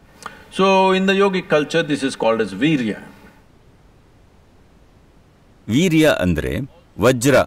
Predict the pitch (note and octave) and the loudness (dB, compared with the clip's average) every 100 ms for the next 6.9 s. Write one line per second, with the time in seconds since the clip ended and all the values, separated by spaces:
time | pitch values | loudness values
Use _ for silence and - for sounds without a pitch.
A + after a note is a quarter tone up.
0 | - _ A#2+ D3 D#3+ - A2+ A2 B2 D3 | -2 _ 0 2 2 2 0 0 0 2
1 | D#3 F2+ A#1+ - _ _ _ - A2+ A2+ | 2 2 -4 -12 _ _ _ -4 0 2
2 | A#2+ G2 D2+ - _ _ _ _ - - | 2 0 -2 -6 _ _ _ _ -12 -10
3 | - D#3+ F3 D#3 F#3 - A2 A#2+ C#3 F#3+ | 0 2 2 2 -2 -2 -2 -2 -2 -4
4 | - - F2+ C3+ - E3+ E3 B2+ F#2+ C3 | -6 -8 0 0 2 4 4 4 2 0
5 | G2 C2 D2 - C3 C3+ F3 F3 E3 D3+ | 0 -4 -12 -4 -2 0 0 0 0 0
6 | C3 - D3 C3+ C3 G#2 - - C#2+ | -2 2 4 4 2 0 -2 -8 -12